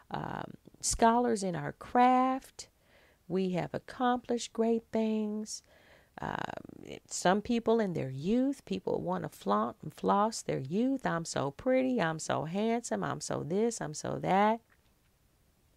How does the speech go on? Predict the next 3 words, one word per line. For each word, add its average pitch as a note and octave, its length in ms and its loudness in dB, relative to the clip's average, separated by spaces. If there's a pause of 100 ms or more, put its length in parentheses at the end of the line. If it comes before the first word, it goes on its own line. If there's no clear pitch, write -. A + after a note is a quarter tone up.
(160)
Well, D4+ 320 6 (420)
Paul A#3+ 760 8 (600)
was C4 400 8